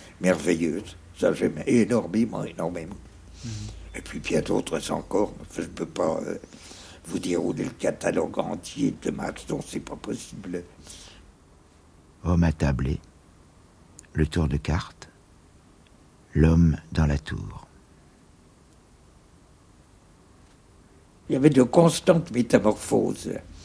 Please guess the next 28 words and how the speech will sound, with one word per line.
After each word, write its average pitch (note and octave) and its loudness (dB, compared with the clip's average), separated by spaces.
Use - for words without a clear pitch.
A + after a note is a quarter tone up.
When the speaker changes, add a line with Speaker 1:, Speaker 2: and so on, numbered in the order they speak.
Speaker 1:
On - -2
avait B2 6
l'impression, C3 4
au B2+ 10
début, A#2 8
Masson, A2+ 4
ce - -4
qui - -4
était - -2
normal, G#2+ 2
euh, G#2+ 2
jeune A#2 0
peintre, - 4
était - 2
influencé G#2 0
par - -4
le - -2
cubisme, C#3 -2
bien D#3 0
sûr, E3 -2
mais A#2+ 4
alors D3 8
que B2 6
dans A2+ 4
les C#3+ 6
natures C3 4
mortes B2 0
cubistes, A2 -4